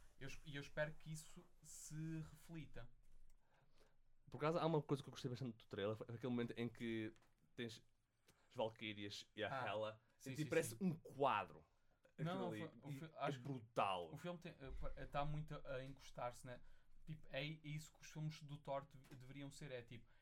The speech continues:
Speaker 1: é aquele épico do Senhor dos Anéis misturados com as, aquele universo cósmico que tu vês nos Guardiões da Galáxia, tipo.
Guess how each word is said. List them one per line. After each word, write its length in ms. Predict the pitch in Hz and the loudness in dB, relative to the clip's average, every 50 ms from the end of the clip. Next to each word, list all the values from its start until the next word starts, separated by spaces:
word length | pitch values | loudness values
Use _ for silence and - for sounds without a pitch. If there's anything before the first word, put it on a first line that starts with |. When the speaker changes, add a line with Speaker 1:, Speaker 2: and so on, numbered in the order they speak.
| - - | -14 -8
Speaker 1:
é 80 | - 127 | -6 -6
aquele 320 | 123 - - 156 147 147 - - - - | -4 -4 -4 -4 -4 -4 -6 -10 -4 0
épico 380 | 143 143 143 - - 156 156 | 0 0 2 0 -6 -10 -10
do 60 | - - | -10 -8
Senhor 260 | - 156 147 139 135 | -6 -6 -4 -4 -4
dos 100 | 120 123 | -6 -6
Anéis 300 | 131 127 127 131 135 131 | -6 -6 -6 -8 -8 -6
misturados 680 | 139 139 139 - - - 139 127 127 131 135 - - | -6 -8 -8 -8 -8 -6 -4 -2 -2 -4 -4 -8 -12
com 280 | - - 147 139 139 139 - - _ - - - | -10 -6 -6 -6 -6 -6 -10 -14 _ -20 -12 -8
as, 320 | 156 135 127 117 - - - - - - - - - | -8 -8 -6 -8 -10 -14 -16 -18 -20 -20 -20 -16 -14
aquele 560 | 143 120 - 151 139 131 139 143 143 143 151 - - - _ - | -14 -10 -6 -6 -6 -4 -4 -4 -4 -4 -6 -8 -14 -18 _ -4
universo 440 | 151 147 143 135 139 143 139 - - | -2 -2 0 0 0 -2 -2 -2 -6
cósmico 420 | - 147 139 139 139 139 143 139 - | -4 -2 -2 -2 -2 -4 -8 -10 -10
que 60 | - | -12
tu 80 | - 131 | -12 -10
vês 180 | 131 139 131 139 | -8 -8 -8 -8
nos 140 | 135 131 | -10 -10
Guardiões 380 | 123 135 135 131 131 131 131 120 | -8 -8 -8 -8 -8 -8 -8 -10
da 80 | 131 127 | -8 -6
Galáxia, 520 | 127 135 139 139 131 120 - - - 107 - | -4 -2 -2 0 -2 -2 -4 -8 -14 -16 -14
tipo. 320 | - 107 - - - 101 | -14 -16 -14 -12 -12 -14